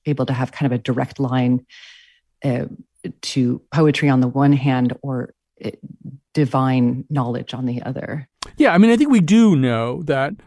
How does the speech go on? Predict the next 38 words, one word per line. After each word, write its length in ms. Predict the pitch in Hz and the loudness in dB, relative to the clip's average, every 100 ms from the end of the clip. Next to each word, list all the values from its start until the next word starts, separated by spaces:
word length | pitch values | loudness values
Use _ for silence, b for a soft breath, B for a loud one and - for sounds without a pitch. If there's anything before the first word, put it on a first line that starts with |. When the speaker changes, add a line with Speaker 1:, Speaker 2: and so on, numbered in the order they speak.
| - | -2
Speaker 2:
whether 280 | 151 151 | 0 2
Homer 460 | 120 156 151 139 123 | 2 2 2 0 -2
was 200 | 139 113 | -6 -4
Homer 360 | 147 139 117 123 | 0 0 -2 -4
or 100 | 131 | -2
not, 340 | 160 120 104 - B B | 0 0 -4 -10 B B
we, 340 | - 403 208 - 285 285 220 165 247 240 | -14 -6 -6 -6 -14 -14 -14 -16 -16 -6
we're 120 | 190 | -4
talking 360 | 180 196 180 175 | 2 0 2 2
about 220 | 156 143 | 2 2
a 60 | 131 | 2
less 540 | 135 131 160 151 - | 2 2 4 2 0
ocular-centric 720 | 147 117 139 127 143 127 120 | -4 -2 -2 -2 -2 -4 -4
world 280 | 139 165 117 | -4 -2 -2
in 120 | 113 | -4
certain 340 | - 113 147 135 | -6 -6 -4 -2
ways. 320 | 147 101 107 | -2 -4 -8
It's 180 | 123 - | -8 -6
a, 180 | 123 120 B B | -6 -8 B B
it's 160 | 127 117 | -8 -4
a 60 | |
m-, 420 | 131 190 226 185 208 - | -4 -2 0 -2 -4 -2
world 340 | 147 151 139 | 2 4 4
in 140 | 135 | 2
which 260 | 131 120 - | 2 -2 -6
culture 560 | - 135 - - 123 139 | -8 -6 -4 -2 -2 -2
is 200 | 120 110 | -4 0
much 320 | 123 160 - | 0 0 -2
more 220 | 147 127 | -2 -2
oral 460 | 151 127 110 139 - | -2 -2 -2 -6 -8
rather 300 | 135 117 117 | -4 -2 -2
than 200 | 113 110 | 0 0
visual. 500 | 117 113 107 113 135 B B B | 0 -2 -4 -6 -10 B B B
Uh, 100 | 139 | -4
it's 240 | 123 131 127 | -4 -4 2
memorized 720 | 151 156 156 139 131 135 113 | 4 4 4 2 0 -2 -2
and 160 | 127 123 | -2 -2
spoken, 680 | - 143 160 113 156 143 | -2 0 0 -2 -6 -6